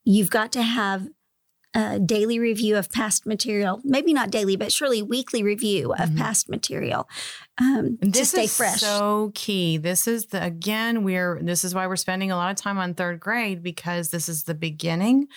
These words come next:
Speaker 2: of how we are continuing to train our students to be students.
Speaker 1: Mm-hmm.
Speaker 2: And this type of training in study skills
Speaker 1: Mm-hmm.
Speaker 2: is really important and
Speaker 1: Mm-hmm.
Speaker 2: comes into play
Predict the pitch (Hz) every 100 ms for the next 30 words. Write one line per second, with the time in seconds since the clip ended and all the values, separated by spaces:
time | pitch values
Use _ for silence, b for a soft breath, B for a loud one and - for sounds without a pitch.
0 | B B B 175 175 143 160 160 175 185
1 | 175 170 165 165 160 - 170 196 220 -
2 | 170 160 165 165 b b b _ - 170
3 | - 185 175 156 123 - - _ _ _
4 | - - 160 190 185 - 135 123 - -
5 | 226 208 185 _ 165 175 165 156 185 208
6 | 233 - - 202 196 190 - 160 160 165
7 | 160 - 170 175 190 180 156 160 - 202
8 | 214 269 - 339 320 - - - 240 214
9 | 214 226 _ 208 190 185 190 220 277 320
10 | 254 214 - 226 175 214 202 226 214 190
11 | 202 226 233 - - 190 196 208 226 -
12 | 233 233 185 170